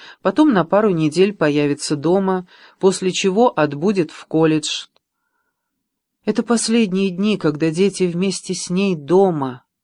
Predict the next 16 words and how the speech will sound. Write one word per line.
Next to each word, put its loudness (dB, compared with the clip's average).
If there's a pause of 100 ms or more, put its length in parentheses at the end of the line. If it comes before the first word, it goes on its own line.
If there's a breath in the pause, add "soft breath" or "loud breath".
(300)
под -6
одной -2
крышей. -6 (880)
Их 0
семейная -2
жизнь -2
осталась -4
в -18
прошлом. -10 (2750)
В -12
субботу 2
Пэрис 2
отвезла 0
сына -2
в 2
аэропорт, 0